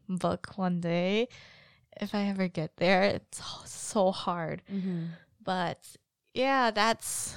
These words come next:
Speaker 1: where I'm at now and why I kind of wanna go into publishing. Um, and, like, with, like, publishing, there are, like, different things in publishing. So there's, like, being a publicist, being an editor, being, what is it?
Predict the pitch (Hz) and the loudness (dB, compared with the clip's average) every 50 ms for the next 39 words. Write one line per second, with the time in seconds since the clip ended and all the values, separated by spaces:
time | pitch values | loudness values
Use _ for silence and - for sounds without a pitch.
0 | - - 247 254 269 285 277 - - 233 240 226 214 214 208 202 202 208 202 196 | -4 0 4 4 6 4 4 2 2 0 2 2 2 2 4 4 4 4 4 2
1 | 196 202 202 202 196 196 196 196 - 208 - - 202 202 214 220 220 - 240 226 | 2 2 2 2 4 2 2 2 0 -2 -2 0 2 4 4 2 2 2 2 2
2 | 226 226 233 233 226 226 233 226 240 226 - - 247 233 247 240 233 - - 247 | 2 4 4 4 6 4 4 4 0 -2 0 2 2 4 6 4 4 4 2 2
3 | 233 233 233 240 233 233 240 - - - - - - - - - - - - - | 2 2 2 2 2 0 0 -2 -6 -12 -20 -20 -20 -20 -20 -20 -20 -20 -20 -20
4 | - _ _ _ _ _ _ - - 226 240 233 226 233 226 226 220 - - 233 | -20 _ _ _ _ _ _ 0 2 4 6 6 6 6 6 6 6 6 6 6
5 | 226 220 214 208 226 226 220 - - - - 220 208 196 190 - - 226 220 226 | 6 6 6 6 6 4 4 2 -4 0 4 6 6 6 6 4 4 4 6 6
6 | 247 240 - 277 254 247 233 214 208 202 202 - 208 - - 208 185 180 - - | 6 6 4 2 4 6 6 6 6 4 4 0 0 2 4 2 2 2 0 0
7 | - 160 180 185 190 190 196 202 196 - 214 202 202 202 196 - - 208 208 208 | 4 4 4 4 4 2 2 2 0 2 2 2 2 2 2 0 0 0 0 0
8 | 208 - 214 202 196 190 190 196 - 185 185 180 - 190 190 - - - - 339 | -2 -2 -2 0 2 2 2 4 2 2 0 0 0 -2 -2 -2 -2 2 4 4
9 | 330 330 294 262 - - 196 185 170 170 - - - 208 202 196 196 202 196 - | 6 6 4 2 2 0 0 0 0 0 -2 -4 -2 0 0 2 2 0 2 4
10 | - 320 320 311 302 247 233 220 208 196 185 180 170 156 139 - - - - - | 6 8 8 8 8 8 8 8 8 10 8 8 8 6 4 0 -4 -12 -20 -20
11 | - - - - - _ _ - - 226 226 233 233 233 233 233 233 233 226 226 | -20 -20 -20 -20 -20 _ _ 2 4 6 6 8 6 6 6 6 6 6 4 4
12 | 226 214 190 - - _ _ - 208 208 196 196 185 - 92 90 90 - - | 2 0 -4 -6 -8 _ _ 0 0 2 4 2 2 0 -2 -2 -2 -4 -6